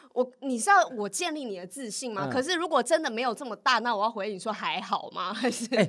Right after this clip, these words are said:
Speaker 2: 对啊，而且如果我回答的时候，表示我有比较值哎。
Speaker 1: 对啊。
Speaker 2: 就说，哦，根据我过去十几、二十次的这个机-，
Speaker 1: <laughs>
Speaker 2: 机-，这个分配来看的话，嗯，你大概在中间偏上，前百分-，
Speaker 1: 中上，中上。
Speaker 2: 前百分之十。
Speaker 1: 水准还算不错，这样。
Speaker 2: 对，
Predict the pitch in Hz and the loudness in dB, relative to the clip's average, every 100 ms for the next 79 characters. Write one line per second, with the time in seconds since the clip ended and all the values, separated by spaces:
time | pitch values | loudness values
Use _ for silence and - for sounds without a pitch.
0 | - 311 294 240 - 269 254 190 247 233 | 2 6 8 8 6 4 4 4 6 6
1 | 156 - 156 165 147 147 170 151 135 269 | 6 4 2 6 6 4 2 2 2 4
2 | 202 165 170 123 101 220 151 - - 98 | 4 4 2 -4 2 6 6 2 -8 -8
3 | 87 - 480 508 494 494 480 - 240 277 | -12 -6 -4 -4 -4 -4 -6 -8 0 2
4 | 277 254 269 269 247 - 311 269 294 285 | 4 8 8 6 2 -2 -2 0 -2 0
5 | 196 170 277 240 - 277 208 - 208 180 | 0 2 4 4 4 2 2 2 0 -2
6 | 165 247 185 175 165 233 196 175 170 226 | 2 4 4 0 -2 2 4 4 4 4
7 | 214 208 214 220 220 - 233 - - - | 4 2 0 -2 -2 -2 -2 -4 -12 -14
8 | - 277 240 226 214 208 202 277 277 285 | -2 6 10 12 10 8 6 6 6 2
9 | 240 269 214 175 160 175 - 233 185 185 | 4 6 6 8 6 6 4 4 4 4
10 | 196 175 214 185 160 269 269 254 240 - | 4 4 0 -2 2 2 4 2 0 0
11 | 233 233 220 220 220 233 - - - - | 0 2 0 0 4 4 2 0 2 6
12 | - 339 247 330 320 311 208 - 226 247 | 8 6 4 0 2 2 0 0 6 6
13 | 208 220 240 202 151 127 - 285 339 277 | 6 2 2 0 -2 -6 -2 2 2 2
14 | 254 311 214 277 240 - 214 170 | 0 -2 -2 -2 -2 -2 -4 -2